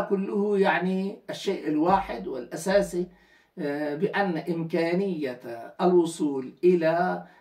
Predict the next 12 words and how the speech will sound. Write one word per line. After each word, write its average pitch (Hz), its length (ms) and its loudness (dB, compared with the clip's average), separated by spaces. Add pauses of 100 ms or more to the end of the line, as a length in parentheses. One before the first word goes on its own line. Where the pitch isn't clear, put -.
(120)
السيادة 190 680 2
الكاملة 175 600 2
جوا 214 340 4 (440)
هذا 180 480 4
أيضا 175 320 4
له 151 380 -2
بعده، 135 520 -2 (280)
لكن 202 440 4
المهم 185 760 4
هو 202 260 2
الوصول 214 800 0 (300)
إلى، 190 640 2